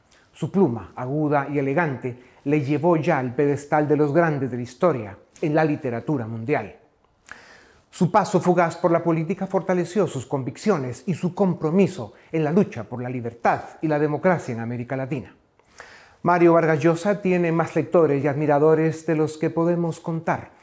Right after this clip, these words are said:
Tiene más alumnos y seguidores de los que él conoce.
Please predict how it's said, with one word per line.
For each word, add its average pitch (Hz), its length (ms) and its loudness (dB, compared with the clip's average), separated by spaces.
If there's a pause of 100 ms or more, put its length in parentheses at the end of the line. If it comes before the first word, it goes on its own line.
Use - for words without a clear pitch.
(240)
Tiene 185 220 4
más 175 220 2
alumnos 165 460 0
y 143 60 -4
seguidores 143 680 0
de 131 80 -4
los 127 200 -6
que 196 220 0
él 208 140 4
conoce. 117 480 -6